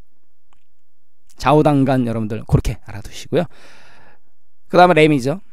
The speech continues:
아까 램놈, 램놈 할 때 램인데 이 랜덤이라는 건 닥치는 대로, 액세스는 접근이죠. 닥치는 대로 접근하는 메모리 뭔 뜻이에요?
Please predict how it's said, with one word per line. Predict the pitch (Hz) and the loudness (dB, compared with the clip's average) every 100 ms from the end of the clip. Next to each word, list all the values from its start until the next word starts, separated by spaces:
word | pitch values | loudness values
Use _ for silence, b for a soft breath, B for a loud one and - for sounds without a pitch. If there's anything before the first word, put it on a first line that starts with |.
| - | -12
아까 | - 127 | -4 2
램놈, | 135 147 151 | 4 6 6
램놈 | 147 143 143 | 6 6 6
할 | 131 | 4
때 | 143 | 0
램인데 | 117 110 104 120 107 160 - | 0 -2 -2 -4 -6 -8 -4
이 | |
랜덤이라는 | 127 147 170 170 170 160 160 | 4 6 8 8 10 8 6
건 | 175 | 2
닥치는 | - - 175 165 | -2 -4 -2 0
대로, | 175 127 120 143 117 95 101 113 - - - | 2 2 2 2 0 -2 -8 -14 -14 -14 -12
액세스는 | 123 123 143 135 147 | -10 -2 0 0 0
접근이죠. | 156 143 - 117 107 190 - | 0 -2 -4 -6 -4 -4 -2
닥치는 | 139 - 139 147 | -4 0 2 4
대로 | 139 139 123 | 4 4 2
접근하는 | - 123 135 127 127 | -2 -2 0 2 2
메모리 | 123 123 175 - | 2 0 -2 -4
뭔 | 110 135 | 0 0
뜻이에요? | 127 120 123 143 123 | 2 -2 0 0 0